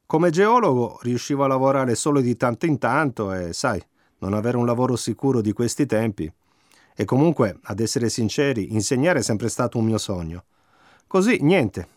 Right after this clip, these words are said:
ho deciso di provare e ora posso dire di aver fatto la scelta giusta. Senza contare che la scuola in cui insegno è qui in città. Prima mi toccava girare come una trottola,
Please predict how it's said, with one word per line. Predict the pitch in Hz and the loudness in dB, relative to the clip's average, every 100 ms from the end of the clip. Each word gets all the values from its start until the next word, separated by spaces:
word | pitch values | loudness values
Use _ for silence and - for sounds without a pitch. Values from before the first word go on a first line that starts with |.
| _ | _
ho | 107 | -6
deciso | 117 - 147 139 | -4 -2 0 0
di | 123 | 0
provare | 156 185 143 190 175 | 0 2 4 2 0
e | 113 | -2
ora | 131 127 | -2 -2
posso | 113 - 160 | -4 -4 -4
dire | 127 135 | -2 -2
di | 107 | -2
aver | 95 101 | -4 -6
fatto | 120 - | -4 -4
la | 104 | -4
scelta | - 113 101 | -4 -4 -2
giusta. | 131 104 113 - - _ _ _ _ - - | -2 -4 -6 -10 -16 _ _ _ _ -20 -20
Senza | - 160 147 180 | -2 0 2 0
contare | 180 156 196 | 0 2 2
che | 143 | 2
la | 135 131 | 0 0
scuola | - 170 160 | 0 0 0
in | |
cui | 117 127 | 0 -2
insegno | 117 139 101 90 92 104 | 0 -2 -2 -2 -4 -4
è | 139 | -6
qui | - 170 | 0 2
in | 143 | 2
città. | 117 - 135 87 - _ _ _ _ - | -2 -2 -2 -2 -10 _ _ _ _ -2
Prima | 185 269 233 135 | 2 4 4 2
mi | 127 | 0
toccava | 123 131 147 135 | -2 -2 0 0
girare | 127 135 139 139 | 0 0 0 0
come | 123 123 | -2 -2
una | 120 | -2
trottola, | 113 107 95 - 90 85 | -2 -4 -6 -8 -10 -12